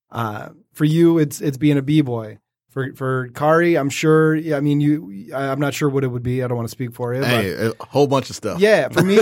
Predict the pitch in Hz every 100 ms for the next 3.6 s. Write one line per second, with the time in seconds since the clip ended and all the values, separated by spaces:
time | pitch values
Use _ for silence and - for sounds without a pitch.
0 | 226 - 196 180 190 226 226 220 220 -
1 | - - 180 185 165 156 127 175 247 196
2 | 131 127 143 208 208 147 156 147 151 180
3 | 196 202 208 226 240 240